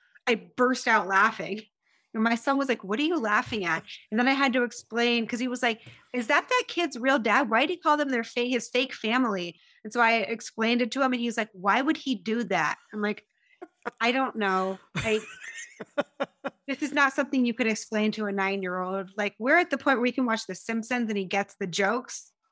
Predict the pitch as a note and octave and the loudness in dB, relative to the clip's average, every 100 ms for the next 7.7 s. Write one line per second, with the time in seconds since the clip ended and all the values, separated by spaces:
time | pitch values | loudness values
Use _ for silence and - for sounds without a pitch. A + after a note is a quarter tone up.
0 | _ _ - A#3 G3+ G3+ G#3 A3+ A3+ A3 | _ _ -2 0 2 2 0 -2 0 2
1 | A3 A3 G#3+ G#3 - A3 A3+ A#3 A#3+ B3+ | 2 0 -4 -4 -6 -4 -2 0 -2 -4
2 | _ _ D#3+ G3 F3+ - - A#3+ C#4+ G#3+ | _ _ -4 0 -2 -4 -4 -2 0 -4
3 | - G3+ F#3 _ _ _ _ _ _ _ | -2 -4 -4 _ _ _ _ _ _ _
4 | _ _ _ _ - C4 D4 D#4+ D#4 C#4+ | _ _ _ _ -8 -4 2 4 4 4
5 | G#3 G#3 _ _ _ - F#3+ A3 F3 F#3+ | 4 0 _ _ _ -6 0 0 2 2
6 | E3 - C#3+ D3 D3 A#2+ _ C3+ - D3 | 0 -2 -6 -4 -4 -6 _ _ -20 -8
7 | D#3 D3 C#3 C3+ B2+ B2 | -2 0 0 -4 -4 -8